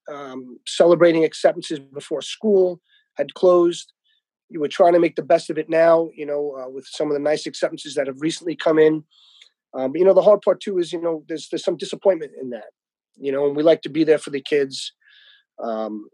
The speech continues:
you know, when they, they didn't get into the college of their choice, and, and sometimes they think that's the end of the world. And, you know, we always remind them that sometimes in these, in these, these times come our, our greatest opportunities. So not being there for some of that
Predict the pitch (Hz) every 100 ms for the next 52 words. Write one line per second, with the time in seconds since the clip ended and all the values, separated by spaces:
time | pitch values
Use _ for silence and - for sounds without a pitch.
0 | - 151 139 135 139 139 135 139 143 156
1 | 151 - 147 139 151 143 135 143 - 147
2 | 143 135 131 120 - 156 143 156 139 139
3 | 151 135 147 - 156 147 147 143 180 -
4 | - _ _ _ _ _ _ - 120 113
5 | 113 110 _ _ 143 - 139 135 139 147
6 | 139 147 143 147 151 143 139 131 _ _
7 | _ _ - 170 147 160 143 139 143 131
8 | 143 143 139 - _ - 156 - 147 143
9 | 131 - 143 139 135 135 135 151 139 -
10 | 143 123 - 147 135 120 117 - _ _
11 | - - - - - 165 160 180 202 _
12 | 233 214 190 196 185 175 - 180 165 170